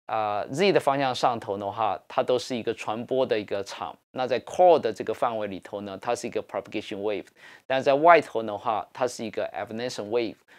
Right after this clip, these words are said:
所以你可以看到，在分析的时候呢，这个场呢，沿着Y的方向呢，是有de-，exponential decay的这个状况。那这个边界条件呢，啊，我们用的两个，在这个T M O里头呢，就是一个是E Z的方向跟H X的方向，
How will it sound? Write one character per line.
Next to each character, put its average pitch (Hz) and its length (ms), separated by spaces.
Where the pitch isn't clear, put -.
所 131 120
以 131 40
你 113 100
可 135 100
以 127 60
看 139 180
到， 131 120
在 120 160
分 139 200
析 147 140
的 131 100
时 123 160
候 120 140
呢， 107 180
这 - 140
个 123 80
场 92 420
呢， 104 160
沿 107 180
着 120 80
Y 120 200
的 117 100
方 131 220
向 120 240
呢， 101 120
是 107 200
有 110 100
de-，exponential 107 880
decay 127 420
的 101 140
这 95 80
个 92 140
状 - 200
况。 110 240
那 143 320
这 165 100
个 139 280
边 175 200
界 180 100
条 117 240
件 127 240
呢， 107 360
啊， 101 320
我 101 180
们 117 140
用 139 160
的 113 80
两 85 320
个， 110 200
在 131 120
这 113 120
个 110 80
T 139 240
M 135 180
O 127 100
里 104 140
头 95 220
呢， 98 260
就 107 120
是 - 160
一 110 100
个 110 140
是 - 180
E 143 240
Z 135 220
的 107 100
方 110 240
向 104 240
跟 110 200
H - 280
X - 260
的 101 80
方 110 220
向， 92 260